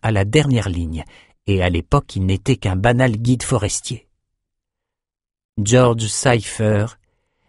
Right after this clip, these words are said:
lui avait fait apprendre le texte, brûlant chaque page dès qu'il l'avait mémorisé. Tout ça pour que Darkenral n'ait pas accès à des informations vitales.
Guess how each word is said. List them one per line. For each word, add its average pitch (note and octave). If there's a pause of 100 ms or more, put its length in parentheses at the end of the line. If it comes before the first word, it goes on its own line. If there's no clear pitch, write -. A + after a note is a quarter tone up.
lui G#2+
avait B2
fait C#3
apprendre B2+
le A#2
texte, -
brûlant A#2
chaque -
page G2
dès A2+
qu'il B2+
l'avait A2+
mémorisé. F#2+ (840)
Tout C#3
ça B2
pour -
que G#2+
Darkenral G#2
n'ait G2+
pas G#2
accès G2+
à F#2+
des G2+
informations G2
vitales. E2+